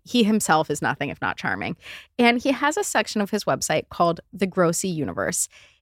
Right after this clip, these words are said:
And it <laughs> is basically pictures of all of the people who show up regularly, who feature regularly on his Instagram account, and explanations of who they are and how they inform his work and life. And I was like, "Thi-,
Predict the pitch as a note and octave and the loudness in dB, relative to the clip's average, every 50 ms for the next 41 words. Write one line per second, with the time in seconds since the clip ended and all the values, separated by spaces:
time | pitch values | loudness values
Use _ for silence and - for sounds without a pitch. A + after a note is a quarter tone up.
0 | _ _ A#3+ A#3+ A#3+ A#3+ A#3+ A#3 - - - A#3+ B3+ B3 B3 - - D4 C4 - | _ _ 6 6 8 6 6 4 2 2 4 6 6 8 8 8 6 6 4 2
1 | - - - - - - _ _ C#4 C#4+ D#4 D4 - F4 - - D#4+ D4+ C#4+ C4+ | 0 -2 -6 -12 -20 -20 _ _ 4 4 4 4 0 -2 -2 0 2 4 4 4
2 | B3+ A#3+ - _ _ _ _ _ _ _ _ _ _ _ _ _ _ _ _ - | 2 0 -2 _ _ _ _ _ _ _ _ _ _ _ _ _ _ _ _ -20
3 | - _ _ _ _ _ - F4+ F#4+ - - - G4 F#4+ F#4+ F#4+ F4 - - - | -20 _ _ _ _ _ 4 4 4 4 2 4 4 6 4 4 0 -2 0 0
4 | A#3+ A#3+ - _ - A3 B3 D4 D#4+ D#4+ D#4+ E4+ - - A#3 G3+ - F#3 F#3 - | 0 0 2 _ 6 8 8 6 4 2 -2 -4 -2 -2 -4 0 2 2 2 2
5 | F3+ - - G3 F3+ - - F#3+ F#3 F#3 G3+ - F3+ E3+ D#3+ - - D#3+ D#3 D3 | 2 0 0 0 0 2 4 6 6 6 4 4 2 0 0 0 0 -2 0 0
6 | D3+ D#3 D#3+ D#3 F#3+ F3 - F#3 F3 - - F#3+ F3 D#3 D#3 - - D#3+ D#3 D3+ | 0 -2 -2 -2 -4 -4 -4 -4 -2 -2 0 2 2 0 0 0 0 0 2 2
7 | D3+ - - - F3 F3+ F3 F#3 F3 - - F3+ E3 - - D#3 - D3+ C#3+ C#3+ | 0 0 0 0 0 2 2 0 0 -2 -4 -6 -6 -6 -6 -2 -2 0 0 0
8 | C3+ - - D3+ D3 D3+ - _ _ _ _ _ - G#3+ G#3+ - G#3 - - - | -2 -2 0 0 0 0 -2 _ _ _ _ _ 2 2 4 4 0 0 0 0
9 | G#3+ F#3+ F3+ F3+ - - F3+ - E3+ - - F#3+ F3+ E3+ E3 - - D#3 D3 D3 | 2 2 2 0 0 -2 -4 -4 -4 0 2 2 4 4 2 2 4 4 4 4
10 | D3 - - - F3+ D#3+ - - D#3 D#3 D#3 D#3+ E3+ - - - - D#3+ E3 D#3 | 2 2 -2 -4 -6 -2 0 2 2 2 2 -2 -2 -4 -6 -6 -4 -4 -6 -6
11 | - - A2+ - - - _ _ - E3+ D#3+ C#3 G2+ C3+ - - _ G3 F#3 F#3 | -6 -6 -8 -8 -8 -10 _ _ -2 -2 0 0 -2 -4 -4 -6 _ -2 -2 -2
12 | - - _ _ _ _ _ _ _ _ - B3 B3+ C4 C#4 B3 C#4 C4 A#3+ - | -4 -8 _ _ _ _ _ _ _ _ 8 8 8 8 8 6 6 4 4 2
13 | _ - B3+ D4+ | _ 0 0 0